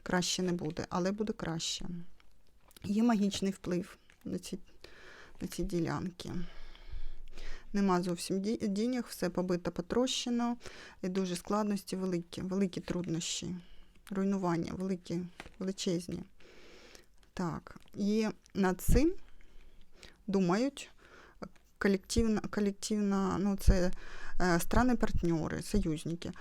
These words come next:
Оце все, воно, м, як, м,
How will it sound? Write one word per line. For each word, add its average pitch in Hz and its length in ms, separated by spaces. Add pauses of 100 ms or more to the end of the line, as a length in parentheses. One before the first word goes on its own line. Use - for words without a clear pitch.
(220)
Оце 196 240
все, 247 380
воно, 220 480 (440)
м, 170 500 (840)
як, 180 280
м, 160 220